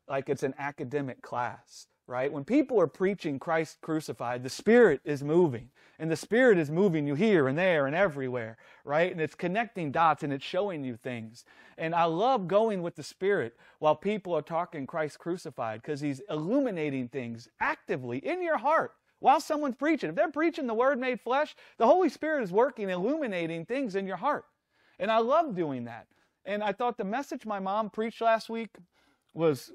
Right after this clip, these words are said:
was powerful. It, it was a powerful message. And I don't know how many people picked up on this, because what she said sounds so like, how could something like that ever happen?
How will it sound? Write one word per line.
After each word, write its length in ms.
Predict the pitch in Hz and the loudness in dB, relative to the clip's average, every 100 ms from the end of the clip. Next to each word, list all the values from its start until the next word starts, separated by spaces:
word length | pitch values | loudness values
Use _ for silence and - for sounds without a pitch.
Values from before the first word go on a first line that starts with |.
| - | -8
was 160 | 156 - | -8 -4
powerful. 600 | 185 202 190 117 101 _ _ _ _ _ - | -2 0 0 -4 -16 _ _ _ _ _ -8
It, 100 | 170 202 | -6 0
it 40 | |
was 200 | 196 175 | 0 0
a 60 | 160 | -4
powerful 440 | 170 208 262 208 | 0 2 4 2
message. 320 | 202 226 160 160 | 0 0 0 0
And 100 | 226 | 4
I 80 | |
don't 80 | 330 | 6
know 120 | 285 | 6
how 120 | 240 240 | 6 6
many 160 | 220 | 4
people 320 | 208 226 185 | 0 -2 -2
picked 260 | - 190 - | -2 -4 -2
up 180 | 190 220 | -2 0
on 180 | 220 226 | -2 -2
this, 340 | 254 - - _ _ _ _ _ _ _ _ | -6 -10 -20 _ _ _ _ _ _ _ _
because 260 | 180 208 | 2 4
what 180 | 190 269 | 6 4
she 200 | - 262 | 4 -2
said 360 | 190 226 226 175 | 2 2 2 2
sounds 540 | - 208 214 214 165 | 2 4 4 2 -4
so 300 | - 185 170 | 2 4 6
like, 520 | 151 151 139 117 - _ _ _ _ _ | 4 4 2 2 -6 _ _ _ _ _
how 200 | - 240 | 2 4
could 180 | 277 196 | 4 -2
something 380 | - 208 214 170 | 0 -2 0 -2
like 200 | 135 120 | -2 0
that 220 | 160 151 - | 0 0 -2
ever 240 | 151 151 | -2 -2
happen? 360 | 123 135 - | -2 -6 -8